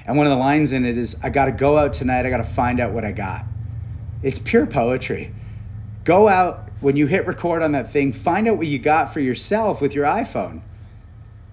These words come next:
Don't do twenty takes, do three to five max, and just go, "That's what I think it is." I, I'm auditioning for a feature film tomorrow. I don't have the script.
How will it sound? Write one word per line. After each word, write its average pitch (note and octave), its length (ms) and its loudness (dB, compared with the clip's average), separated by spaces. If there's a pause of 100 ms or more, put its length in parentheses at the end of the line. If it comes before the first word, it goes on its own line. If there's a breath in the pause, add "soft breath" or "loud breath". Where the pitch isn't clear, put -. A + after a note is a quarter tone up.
(140)
Don't F#3+ 240 2
do G3+ 120 0
twenty D#3+ 320 -2
takes, F3+ 360 -6
do E3 180 -4
three D#3 280 -4
to D3+ 60 -2
five C#3+ 380 -2
max, A#2+ 640 -4 (500 loud breath)
and C3+ 140 -2
just C#3+ 240 -2
go, C3 180 2
"That's A2 480 -4
what D#3+ 140 -2
I D#3 80 2
think E3 340 -2
it F3 140 -2
is." A#3 480 -4 (600 loud breath)
I, - 400 -8
I'm G#3 160 4
auditioning G3 460 2
for E3+ 120 -2
a D#3 40 0
feature D#3 300 -6
film F#3 300 -2
tomorrow. B2+ 460 -4
I D#3 140 -4
don't C#4 280 0
have D#3 340 -6
the B2+ 60 -4
script. - 540 -8